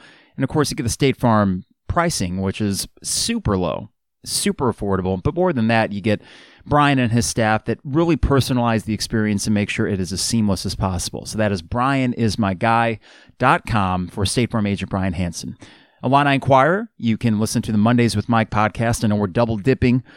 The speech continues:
on this Monday. That came out a couple hours ago, and this one's coming out on Monday, late afternoon, evening.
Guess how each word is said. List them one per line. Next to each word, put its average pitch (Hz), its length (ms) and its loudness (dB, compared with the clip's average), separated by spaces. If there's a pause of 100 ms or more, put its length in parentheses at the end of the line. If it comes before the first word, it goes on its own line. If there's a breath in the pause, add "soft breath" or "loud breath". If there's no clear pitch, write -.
(140 loud breath)
on 117 200 4
this 113 180 2
Monday. 120 340 4
That 123 200 0
came 117 160 2
out 113 160 2
a 101 80 -4 (160)
couple 147 220 2
hours 107 300 2
ago, 107 200 0
and 113 100 2
this 101 160 -2
one's 107 160 -2
coming 104 240 -2
out 98 160 -2
on 92 220 -4 (260 loud breath)
Monday, 110 560 4
late 107 220 4
afternoon, 101 400 0
evening. 92 420 -6